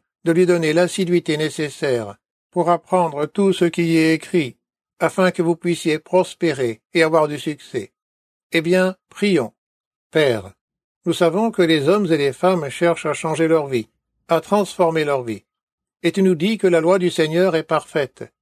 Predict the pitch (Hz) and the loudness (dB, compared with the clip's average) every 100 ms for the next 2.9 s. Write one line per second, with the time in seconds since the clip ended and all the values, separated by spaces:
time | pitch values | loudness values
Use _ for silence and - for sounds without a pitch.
0 | _ _ - 165 175 160 196 185 175 - | _ _ -4 0 0 0 0 2 0 -2
1 | 151 139 196 185 175 175 165 160 160 - | -4 0 0 0 2 2 0 0 -4 0
2 | 170 160 151 160 151 160 139 101 | -2 0 -2 -4 0 -2 -2 -6